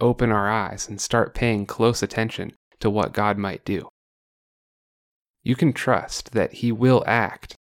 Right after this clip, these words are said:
to bring out the good in any situation. But it's entirely possible for us to miss it if we aren't seeking him. Just think of it this way. The gospel tells us that God was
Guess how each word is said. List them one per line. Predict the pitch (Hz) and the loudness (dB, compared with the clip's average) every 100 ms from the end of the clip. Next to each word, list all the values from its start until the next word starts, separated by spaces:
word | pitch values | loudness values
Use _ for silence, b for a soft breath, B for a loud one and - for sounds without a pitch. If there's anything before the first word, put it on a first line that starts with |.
| _ - | _ -8
to | 107 | -8
bring | 104 120 117 | 0 2 2
out | 110 107 - | 2 0 -4
the | 98 | -2
good | 110 101 98 | 0 0 0
in | 98 | -4
any | 110 120 | -2 0
situation. | 113 117 - 104 101 - - _ _ _ _ _ _ _ _ _ _ _ _ - | 0 -4 -2 -2 -4 -8 -18 _ _ _ _ _ _ _ _ _ _ _ _ 2
But | 117 - _ | 2 2 _
it's | 120 120 | -4 0
entirely | 110 - 135 147 127 | 0 0 2 4 4
possible | 110 120 117 - 101 95 | 2 0 -2 -2 -6 -6
for | - - | -2 -2
us | 110 | -2
to | - | -4
miss | 101 113 - | -2 -2 0
it | - - _ - | -4 -6 _ -14
if | - | -6
we | 98 | -4
aren't | - 110 - | -2 -2 -4
seeking | - 113 - - | -4 -4 -4 -8
him. | - - _ _ _ _ _ _ _ _ _ _ _ _ _ _ _ | -10 -14 _ _ _ _ _ _ _ _ _ _ _ _ _ _ _
Just | - 123 | -6 0
think | 156 165 | 2 2
of | 139 | 0
it | 113 | 0
this | 113 - | -2 -2
way. | - - _ _ _ _ _ _ _ _ - | -8 -10 _ _ _ _ _ _ _ _ -6
The | |
gospel | 110 131 151 - 117 | 0 2 2 0 -2
tells | - 98 95 | 0 -2 -2
us | 95 - | -6 -8
that | - 82 - | -6 -6 -2
God | 113 113 101 | 0 0 0
was | 104 101 98 | -4 -4 -4